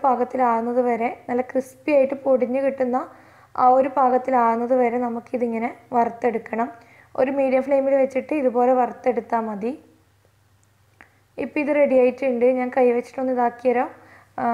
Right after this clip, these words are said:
ക്രിസ്പി ആയിട്ട് വരുന്നുണ്ട്. നമുക്കിത് തണുക്കാൻ വേണ്ടിയിട്ട് ഒരു പാത്രത്തിലേക്ക് മാറ്റാം. ഞാൻ ഇതിന് വേണ്ടിയിട്ട് ഇപ്പം മുക്കാൽ കപ്പ് ശർക്കരപ്പാനി എടുത്തിട്ടുണ്ട്. ഒരു പീസ് ശർക്കര കുറച്ച് വെള്ളത്തിൽ മെൽറ്റ് ചെയ്തെടുത്തതാണ്. ആ, ഈ ഒരു അളവിൽ ചെയ്യുമ്പം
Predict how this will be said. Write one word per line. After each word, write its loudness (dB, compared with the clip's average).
ക്രിസ്പി -4
ആയിട്ട് 2
വരുന്നുണ്ട്. 0
നമുക്കിത് -4
തണുക്കാൻ -2
വേണ്ടിയിട്ട് -4
ഒരു -4
പാത്രത്തിലേക്ക് -4
മാറ്റാം. -4
ഞാൻ 0
ഇതിന് 0
വേണ്ടിയിട്ട് -2
ഇപ്പം -4
മുക്കാൽ 0
കപ്പ് -6
ശർക്കരപ്പാനി 0
എടുത്തിട്ടുണ്ട്. -4
ഒരു -2
പീസ് -2
ശർക്കര 0
കുറച്ച് -2
വെള്ളത്തിൽ 2
മെൽറ്റ് -2
ചെയ്തെടുത്തതാണ്. 0
ആ, 0
ഈ -2
ഒരു 2
അളവിൽ 2
ചെയ്യുമ്പം 0